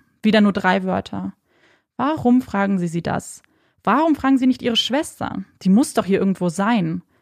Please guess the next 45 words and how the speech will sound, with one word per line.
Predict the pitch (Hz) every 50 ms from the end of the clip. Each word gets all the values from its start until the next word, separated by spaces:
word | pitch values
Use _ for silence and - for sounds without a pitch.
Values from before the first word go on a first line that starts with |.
| _ _ _ _ _ _ _
Am | - 233 233
besten, | 269 269 269 - - - - 277 262 262
sie | 240 247
steht | 240 - 262 247 254 -
gleich | 240 240 240 240 240 -
auf. | - - - 190
Sie | - - 226
packt | - 240 240 -
ihre | 226 226 240
Sachen | 220 240 214 - -
und | 254 233
dann | 226 226
fahren | 220 - 220 208 214
sie | 202 220 208
heim. | - - - - - - 208 202 - _ _ _ _ -
Die | 214 185
Herren | 185 214 214 202 190
sollen | 180 185 175 175
nicht | 175 - -
noch | 180 165
mehr | - 185 180 180 -
ihrer | 165 175 170 165 165
wertvollen | 165 - - - - 160
Zeit | 160 - 185 180 -
verschwenden. | - - 180 - - - 196 202 - - 208 202 196 _ _ _ _ _ _ _ _ _ _ _ _ _ _ _ _ _ _ _ _
Aber | - 196 185 202 185 170
wo | 175 190 202 220 226 240 240
ist | - 214 - -
ihr | 208
Handy? | 190 170 165 190 214 226 226 185 151 127 - 190 185 _ _ _ _ _
Oh, | - 170 160 160 160 -
Mist, | 196 196 185 - - - - - - -
jetzt | 202 190 -
muss | 208 208 -
sie | - -
auch | - 190
noch | 196 190
den | - 202
ganzen | 196 196 190 - - 220
Campus | - - - 247 254 254 190 170 -
danach | - 156 156 160 -
absuchen. | - - - - - 165 147 - - 160 - -
Mist, | 285 214 220 233 - - - -
Mist, | 208 185 - - -
Mist. | 185 175 175 - - - -